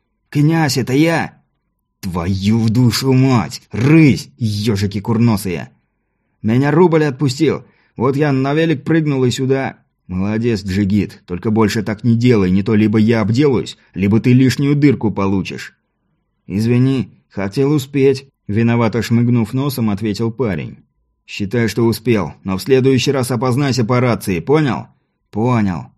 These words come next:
«Вот и ладно, хватай коробки с пулемётными лентами и бегом вон за ту будку». «Есть».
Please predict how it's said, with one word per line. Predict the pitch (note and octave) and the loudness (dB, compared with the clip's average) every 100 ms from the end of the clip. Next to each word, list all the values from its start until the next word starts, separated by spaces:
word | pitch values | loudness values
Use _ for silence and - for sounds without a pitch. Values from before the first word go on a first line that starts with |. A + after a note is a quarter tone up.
| _ _ _ - | _ _ _ -8
«Вот | E2+ G2 | -4 -2
и | A2 | 0
ладно, | G#2+ F2+ C#2+ - | 0 -2 -6 -12
хватай | - A2 C3+ B2+ | -8 -4 -2 -2
коробки | B2+ C3+ B2 A#2+ | 0 0 0 -4
с | |
пулемётными | - A#2+ A#2+ B2+ B2 A2+ | -2 -2 0 0 0 2
лентами | A2+ C3 A#2 F#2+ F2+ | 2 0 0 -2 -2
и | - A2 | 0 2
бегом | B2 A#2+ B2+ B2 | 4 4 4 4
вон | A#2 A#2 | 2 2
за | A#2 A2+ | 0 0
ту | C3+ | 0
будку». | A2+ B2+ - F#2 C2 - _ _ _ _ _ _ - | 0 0 0 -4 -8 -12 _ _ _ _ _ _ -2
«Есть». | A2+ D#3 A#2+ - | 2 2 0 -10